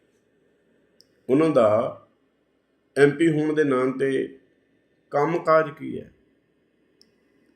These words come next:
ਫਰੀਦਕੋਟ ਜ਼ਿਲ੍ਹੇ ਦੇ ਵਿੱਚ ਨੌ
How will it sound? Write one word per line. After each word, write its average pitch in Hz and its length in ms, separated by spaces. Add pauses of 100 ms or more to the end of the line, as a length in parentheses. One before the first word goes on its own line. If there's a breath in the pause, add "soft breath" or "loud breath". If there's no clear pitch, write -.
(440)
ਫਰੀਦਕੋਟ 143 800 (520)
ਜ਼ਿਲ੍ਹੇ 147 220
ਦੇ 160 120
ਵਿੱਚ 113 460 (1200)
ਨੌ 139 640